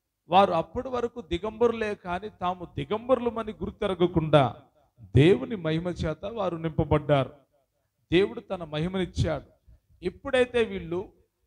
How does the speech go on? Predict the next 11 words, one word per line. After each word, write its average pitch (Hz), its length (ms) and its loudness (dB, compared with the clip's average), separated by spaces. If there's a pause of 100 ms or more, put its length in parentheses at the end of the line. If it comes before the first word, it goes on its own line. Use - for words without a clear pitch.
(100)
ఆ 156 100 2
యొక్క 165 280 -4
మంచి 220 760 -8
చెడ్డల 190 720 0
తెలివినిచ్చు 196 800 -6
వృక్ష 175 380 -6
ఫలములు 175 560 -4
తిన్నారో 170 800 -4 (460)
వారి 156 280 2
కనులు 180 420 -10
తెరవబడ్డాయి. 151 800 -6